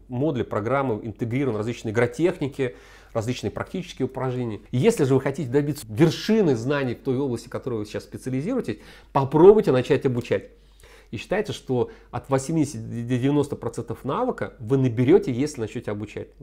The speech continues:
По себе знаю, потому что конечно же, <laughs> когда ты обучаешь, ты видишь вот какие-то свои пробелы,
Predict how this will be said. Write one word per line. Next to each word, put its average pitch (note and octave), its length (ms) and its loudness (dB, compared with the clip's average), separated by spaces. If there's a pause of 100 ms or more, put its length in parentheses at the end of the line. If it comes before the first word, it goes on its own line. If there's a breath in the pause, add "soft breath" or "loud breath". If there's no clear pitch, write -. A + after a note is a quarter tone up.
По C#3+ 80 2
себе C3+ 280 0
знаю, E3+ 340 -2
потому B2 320 -2
что B2+ 240 -4 (480 loud breath)
конечно - 520 0
же, - 300 0 (160)
<laughs> - 180 -12
когда D#3+ 240 4
ты D#3 80 0
обучаешь, C3 500 0
ты C3+ 100 0
видишь C3+ 360 -2
вот A2+ 220 -8
какие-то - 280 -6
свои C#3 180 0
пробелы, C3 720 4